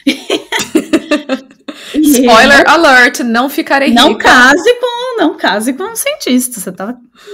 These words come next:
Speaker 1: danado. <laughs> É, então, assim, não existe um investimento,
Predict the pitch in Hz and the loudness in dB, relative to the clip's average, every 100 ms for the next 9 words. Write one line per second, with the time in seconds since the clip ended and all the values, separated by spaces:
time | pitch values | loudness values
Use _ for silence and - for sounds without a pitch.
0 | - - 587 226 214 254 262 - - - | -10 -8 -4 -4 -2 -4 -6 -8 -8 -2
1 | 571 571 - 554 - - - - - - | -4 -4 -12 -14 -14 -14 -16 -18 -20 -20
2 | 277 - 214 220 220 214 208 202 202 190 | -20 -8 -2 0 0 0 0 -4 -8 -8
3 | 196 196 _ - 240 320 571 508 311 220 | -10 -14 _ -6 -2 -2 -4 0 0 0
4 | 240 494 622 285 220 277 - 494 330 285 | 0 0 -2 -4 -4 -4 -6 -4 -2 -2
5 | - 240 196 208 269 311 285 233 208 185 | -4 -8 -8 -6 -6 -4 -4 -4 -6 -10